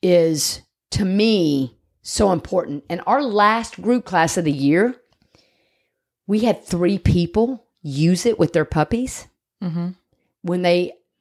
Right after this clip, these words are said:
Speaker 1: got out of their collar or got out of the yard or got out of the door, running towards roads.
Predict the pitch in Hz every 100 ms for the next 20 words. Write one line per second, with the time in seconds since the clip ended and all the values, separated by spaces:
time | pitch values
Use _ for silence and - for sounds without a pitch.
0 | - 165 165 160 - 143 160 175 - 156
1 | 156 - - 214 214 208 196 151 139 135
2 | 135 135 139 143 185 180 170 139 131 135
3 | 127 131 165 175 190 190 _ - 165 165
4 | 160 - 151 139 139 - - - -